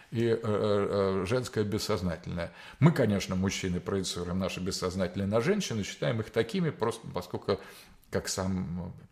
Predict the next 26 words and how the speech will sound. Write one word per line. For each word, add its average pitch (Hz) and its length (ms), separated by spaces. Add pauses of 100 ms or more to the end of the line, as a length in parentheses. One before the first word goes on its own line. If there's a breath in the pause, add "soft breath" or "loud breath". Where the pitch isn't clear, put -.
э, 101 60 (180)
тот 98 160
же 85 80
Лакан 92 320
писал, 107 280
женщина — 101 380
это 98 140
абсолютная 107 560
энигма 110 360
не 98 100
только 120 260
для 95 120
мужчин, 101 360
но 95 60
и - 20
для 95 140
самой 101 300
себя, 131 220
потому 123 320
что, - 120
скорее 110 260
всего, 107 200
ее 107 140
не 107 100
существует. 95 680 (640 loud breath)
А, 113 640